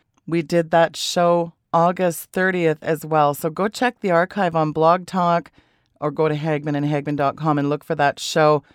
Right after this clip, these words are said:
Carla and I would love to get your feedback on that show, so do let us know. And hey, if you've ordered Power Prayers, that's if you've pre-ordered it, you should be receiving it any day if you live in the States. If you live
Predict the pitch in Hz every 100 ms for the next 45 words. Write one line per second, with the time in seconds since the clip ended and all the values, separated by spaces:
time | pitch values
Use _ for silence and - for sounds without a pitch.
0 | _ _ - 208 240 233 202 185 180 160
1 | 160 160 156 151 165 - 151 - 147 147
2 | 143 147 143 139 - - 139 135 151 151
3 | 208 196 190 - 185 175 175 175 202 151
4 | - _ - 180 156 214 233 - 202 202
5 | 185 - 180 175 208 214 - 156 143 156
6 | 196 _ _ _ _ - 160 170 - 185
7 | 175 156 _ - 202 214 175 175 190 170
8 | 147 151 - _ _ - 175 160 - 160
9 | 160 156 151 156 - 180 170 160 156 156
10 | 151 151 147 156 147 143 147 - 175 190
11 | 214 180 175 170 202 220